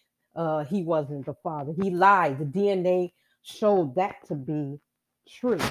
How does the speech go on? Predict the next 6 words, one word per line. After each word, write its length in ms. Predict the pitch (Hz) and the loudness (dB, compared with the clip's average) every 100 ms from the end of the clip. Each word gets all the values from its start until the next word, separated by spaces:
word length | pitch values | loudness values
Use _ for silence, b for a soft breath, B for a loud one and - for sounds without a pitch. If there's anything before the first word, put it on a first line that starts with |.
| - | -8
that 160 | 160 131 - | -14 -12 -4
he 140 | 214 | -2
was 380 | 175 165 202 - | 0 0 0 -2
a 80 | 143 | -8
father. 480 | - 139 123 127 151 - - _ _ _ _ _ - | -8 -10 -8 -10 -12 -14 -16 _ _ _ _ _ 0
And 380 | 254 247 233 | 2 2 0